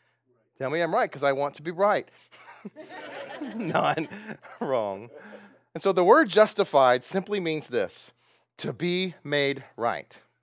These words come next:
okay? It, it, it, it, it isn't forgiveness, okay? Forgiveness is something different. Forgiveness is, "I'll let you pass 'cause I'm gonna give you a curve." You know what I mean? Justification is, "You're getting an A plus.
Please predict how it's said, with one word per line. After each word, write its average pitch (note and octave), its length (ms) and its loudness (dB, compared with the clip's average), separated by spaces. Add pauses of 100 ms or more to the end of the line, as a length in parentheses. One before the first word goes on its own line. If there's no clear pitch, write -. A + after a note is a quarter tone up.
(120)
okay? D3 340 -2 (640)
It, C#3+ 240 0
it, D#3 240 2
it, D#3 260 2
it, D#3+ 220 2 (520)
it D3+ 140 -2
isn't A#3 480 2 (360)
forgiveness, E3+ 760 -2 (100)
okay? E3 280 2 (920)
Forgiveness A#3 380 -2
is F#3 80 -8
something F#3 200 -4
different. D#3+ 280 -4 (100)
Forgiveness A3+ 480 -4
is, G3 240 2 (200)
"I'll F3 160 8
let F3+ 200 2
you D#3+ 60 -4
pass D3+ 420 0
'cause C#3+ 200 -6
I'm C#3+ 100 0
gonna C3+ 160 -2
give B2 160 -6
you A#2 100 -2
a A2 40 -4
curve." G2+ 600 -2
You C#3+ 80 -6
know C#3 100 0
what C3 60 0
I C3 40 -2
mean? C#3 260 -4 (360)
Justification G3+ 840 0
is, D3 360 0
"You're D#3+ 160 -4
getting D3 220 -4
an A#2 80 -4
A A2 100 -2
plus. - 560 -14